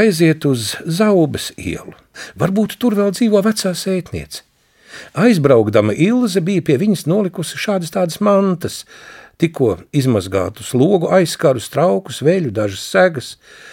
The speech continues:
Droši vien sētniece būs nelabi pārsteigta, ieraudzījusi viņu pēc tik ilga laika. Nu, varbūt nobīsies, ka viņa nākusi atprasīt mantas. Kā tad izturēties, ko teikt?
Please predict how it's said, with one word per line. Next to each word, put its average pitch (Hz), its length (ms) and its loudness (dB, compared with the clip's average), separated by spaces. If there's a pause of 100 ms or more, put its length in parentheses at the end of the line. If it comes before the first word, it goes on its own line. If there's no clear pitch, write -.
(280)
Droši 208 400 2
vien 196 240 0
sētniece 180 640 -2
būs 139 260 -6
nelabi 151 360 4
pārsteigta, 127 720 2
ieraudzījusi 98 720 -2 (280)
viņu 113 400 2
pēc 107 360 -2
tik 147 200 -4
ilga 131 320 0
laika. 104 460 -2 (540)
Nu, - 120 -10
varbūt 98 320 -2
nobīsies, 139 680 -4 (280)
ka 107 120 -2
viņa 110 200 0
nākusi 110 440 0
atprasīt - 480 -4
mantas. 185 560 -4 (720)
Kā 131 160 -4
tad 80 160 -10
izturēties, 113 640 -8
ko 107 120 -10
teikt? - 480 -14